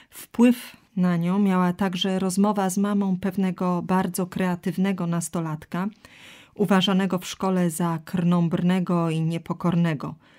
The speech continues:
którego przejawy kreatywności odbierane są przez nauczycieli w negatywny sposób.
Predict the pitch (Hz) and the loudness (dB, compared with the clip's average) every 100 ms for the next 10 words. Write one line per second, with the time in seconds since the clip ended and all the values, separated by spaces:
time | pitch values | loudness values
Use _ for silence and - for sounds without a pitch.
0 | _ _ - - 185 175 160 156 - 180 | _ _ -8 0 0 2 -4 -4 -2 2
1 | 175 175 175 - 175 165 170 160 180 180 | 2 2 -2 -4 -4 -4 -4 -2 -2 0
2 | - 165 160 165 170 170 160 165 151 165 | -2 -4 -2 0 0 -2 -2 -6 -6 -6
3 | 170 160 156 165 - 165 160 160 - 156 | -4 -4 -4 -8 -6 -6 -6 -8 -10 -2
4 | 175 170 165 165 170 160 156 - 170 160 | -2 0 -4 -4 -4 -2 -4 -8 -10 -10
5 | - - | -14 -18